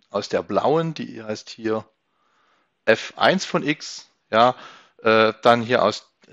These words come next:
zwischen, äh, zwischen minus eins und zwei, ja, in diesem Bereich,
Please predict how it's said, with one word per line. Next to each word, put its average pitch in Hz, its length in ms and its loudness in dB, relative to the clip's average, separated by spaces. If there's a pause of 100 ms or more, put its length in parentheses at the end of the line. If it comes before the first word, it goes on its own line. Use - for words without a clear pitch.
(280)
zwischen, 104 400 -20 (320)
äh, 98 180 -4
zwischen 95 340 -12 (140)
minus 131 360 -4
eins 107 420 0
und 95 180 -14
zwei, 127 360 2
ja, 123 140 2
in 98 80 -2
diesem 127 220 -14
Bereich, 113 420 0